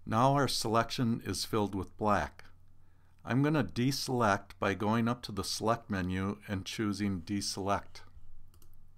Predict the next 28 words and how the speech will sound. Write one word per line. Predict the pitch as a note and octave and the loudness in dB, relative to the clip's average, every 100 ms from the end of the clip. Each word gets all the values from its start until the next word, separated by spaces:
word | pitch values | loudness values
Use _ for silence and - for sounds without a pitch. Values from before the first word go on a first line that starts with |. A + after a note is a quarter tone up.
| - - - - - - | -20 -20 -20 -20 -20 -2
Or | G#2+ A2+ | 4 4
you | A#2 G#2+ | 4 -2
can | A#2 G#2 | 0 2
use | G#2 - | 2 0
the | A2 | -8
keyboard | - B2 G2+ G#2 G2 | -6 -6 -2 -2 -2
shortcut | - A2 G#2+ - G2 - | 0 2 0 0 -6 -6
Command | - G2 F#2+ G2+ | -4 -2 0 -2
D | G2 G2+ | 0 0
on | G2 | 0
a | F#2 | 0
Mac | F2+ F#2+ G2+ - | 0 0 -2 -4
or | F#2+ F2 | -4 -4
Control | - F2+ - G2+ G2+ | -4 -8 -4 -2 0
D | F2+ F2+ E2+ | -2 -4 -2
on | E2 | -4
a | |
P | D#2 - E2 | -6 -8 -6
C. | - G2 D#2+ C#2 - - - - - - - - - - - - - - | -6 -4 -6 -8 -16 -20 -18 -16 -16 -16 -18 -18 -20 -20 -20 -20 -20 -8
Let's | A#2 C3 - | -2 0 0
start | - D3 D3 | 2 4 4
making | B2 A#2+ A#2 | 2 2 2
it | A2 - | 2 0
look | G#2 - G2+ | -4 -4 -2
more | G2 G2 | 0 0
like | G2 F#2 - | 0 -2 -6
a | |
shadow. | - G2 F#2 E2+ D2+ | -4 -2 0 0 -2